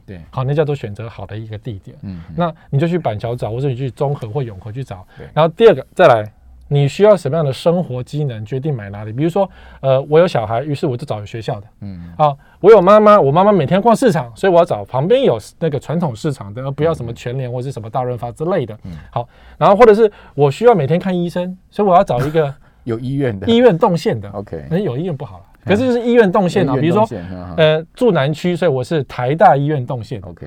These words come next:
Speaker 2: 因为如果说反过来，我是需要荣总动线的，
Speaker 1: 对。
Speaker 2: 那我就可能往北区找了。
Speaker 1: 对。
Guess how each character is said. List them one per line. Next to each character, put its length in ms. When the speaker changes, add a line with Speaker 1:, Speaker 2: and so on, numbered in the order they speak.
Speaker 2:
因 80
为 20
如 80
果 80
说 100
反 180
过 160
来， 200
我 120
是 120
需 180
要 320
荣 340
总 260
动 180
线 240
的， 180
Speaker 1:
对。 260
Speaker 2:
那 100
我 80
就 100
可 140
能 160
往 200
北 200
区 200
找 140
了。 120
Speaker 1:
对。 160